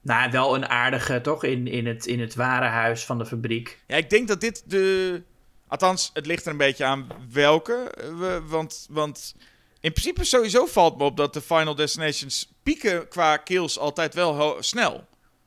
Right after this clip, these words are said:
Speaker 1: Ja.
Speaker 2: Want ook bij Final Destination twee had je op een gegeven moment dat dus Claire en Eugene, die ontploffen gewoon.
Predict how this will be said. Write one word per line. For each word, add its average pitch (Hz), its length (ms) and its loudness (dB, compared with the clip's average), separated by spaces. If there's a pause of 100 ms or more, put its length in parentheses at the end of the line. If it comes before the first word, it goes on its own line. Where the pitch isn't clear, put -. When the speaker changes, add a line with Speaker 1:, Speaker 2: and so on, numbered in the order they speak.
(160)
Speaker 1:
Ja. 127 380 -2
Speaker 2:
Want 160 200 0
ook 190 160 2
bij 180 300 6
Final 180 240 2
Destination 175 480 -2
twee 165 260 4
had 180 140 -2
je 170 60 -6
op 143 60 -12
een - 60 -16
gegeven 151 180 0
moment 151 100 -12 (140)
dat - 0 - (100)
dus - 220 -10 (140)
Claire 143 280 0
en 135 160 -6
Eugene, 131 340 -10
die 131 140 -10
ontploffen 151 640 -6
gewoon. 156 440 0